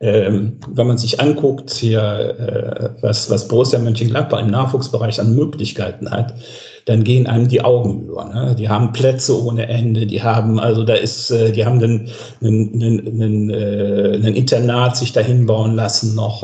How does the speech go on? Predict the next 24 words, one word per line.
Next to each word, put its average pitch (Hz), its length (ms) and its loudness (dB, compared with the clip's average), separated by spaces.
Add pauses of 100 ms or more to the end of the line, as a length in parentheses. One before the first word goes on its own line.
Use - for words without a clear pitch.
(100)
äh, 110 320 -2 (340)
äh, 110 400 2
wie 127 160 -2
gesagt, 123 400 0
ohne 131 240 2
Ende 113 240 2
und 107 240 -4
ärgern 139 320 2
sich 113 180 -2
jedes 156 400 2
Mal, 117 280 -2
wenn 120 100 0
der 110 140 0
F 110 100 -4
C 127 320 0
kommt, - 500 -2 (720)
zum 113 140 -4
Beispiel 107 240 0
die - 100 -2
U 110 60 2
neunzehn, 123 720 2
wie 104 140 0
jetzt 101 240 0
vor, 104 520 -2